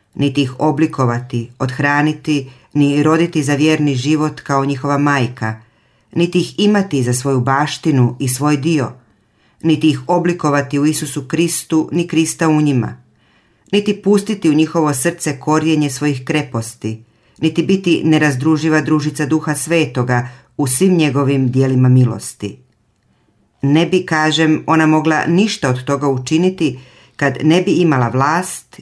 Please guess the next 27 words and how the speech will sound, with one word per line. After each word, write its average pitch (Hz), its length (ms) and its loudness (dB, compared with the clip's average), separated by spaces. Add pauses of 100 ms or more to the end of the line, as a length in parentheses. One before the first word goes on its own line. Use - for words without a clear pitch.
i 185 100 -2
gospodstvo 147 960 -2
u 147 80 -2
njihovim 156 480 2
dušama 131 680 -2 (420)
po 123 100 0
osobitoj 160 720 0
povlastici 139 580 0
Svevišnjega, 127 920 0 (400)
koji, 139 420 0
davši 156 500 0
joj 165 80 2
vlast 139 460 -2
nad 127 180 -2
svojim 135 320 -2
jedinim 147 600 2
i 156 80 2
naravnim 143 520 2
sinom, 139 580 -2 (600)
dao 196 340 2
joj 180 120 4
je 165 100 0
također 139 480 0
vlast 156 600 -2
i 139 100 -2
nad 123 180 0
svojom 143 460 -2